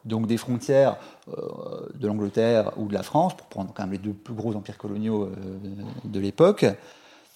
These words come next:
mais ça ne fonctionne que parce qu'on les nie ailleurs, hein. Donc Fichte dit ça parce qu'il est allemand et que la, l'Allemagne à l'époque n'a presque pas d'empire colonial, donc, euh, ça les fait rager. Donc, euh, il essaie de, c'est stratégique évidemment, hein, c'est pas, il n'est pas mu par des intentions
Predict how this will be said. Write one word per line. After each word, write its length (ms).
mais 320
ça 160
ne 40
fonctionne 460
que 140
parce 260
qu'on 140
les 140
nie 360
ailleurs, 540
hein. 160
Donc 200
Fichte 200
dit 140
ça 240
parce 140
qu'il 200
est 60
allemand 380
et 80
que 80
la, 160
l'Allemagne 480
à 80
l'époque 320
n'a 80
presque 240
pas 180
d'empire 320
colonial, 540
donc, 200
euh, 300
ça 140
les 60
fait 140
rager. 460
Donc, 200
euh, 80
il 140
essaie 240
de, 160
c'est 140
stratégique 500
évidemment, 480
hein, 80
c'est 160
pas, 120
il 100
n'est 80
pas 140
mu 260
par 260
des 320
intentions 640